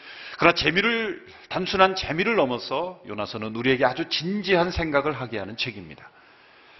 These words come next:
요나서에는 인간의 이 분열된 마음과 그 하나님의 마음이 가장 잘 나타나 있기 때문이죠. 요나서는 예언서에 구분되지만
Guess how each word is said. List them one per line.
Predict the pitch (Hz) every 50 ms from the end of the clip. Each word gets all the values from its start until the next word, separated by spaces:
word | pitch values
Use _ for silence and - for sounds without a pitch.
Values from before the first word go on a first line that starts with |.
| - - - - - - - - - - - - - - - - - - - - - - - - - - - - - -
요나서에는 | 165 160 160 170 175 175 180 170 165 170 175 165 156 135 - - - - _ _ _ _ _ _
인간의 | - 151 156 160 156 156 156 151 156 156 151
이 | 147 143 -
분열된 | - 147 143 143 143 143 131 139 135 135 135
마음과 | 123 113 110 113 113 117 113 104 110 107 104 101 95 87 85 82 - - _ _ _ _ _ _ - -
그 | - -
하나님의 | 156 151 - 196 208 202 196 202 202 190 208 202
마음이 | 185 180 160 156 160 160 165 170 165 156 - -
가장 | - - - - - - 185 208
잘 | 196 190 175
나타나 | 151 131 - - 147 135 127
있기 | 120 113 - 143
때문이죠. | - - 110 101 85 76 76 - - - - - _ _ _ _ _ _ _ - - - - - - - -
요나서는 | 147 151 170 190 208 - - 196 208 214 175 120 101
예언서에 | 104 117 127 147 170 190 208 208 185 - 180 170 170 170 175 180 170 175 170 - - - _ _ _ _ _ _ _ _ _ _ _ - - 101 - -
구분되지만 | - - 120 120 131 120 110 110 101 104 98 98 92 - - 180 220 220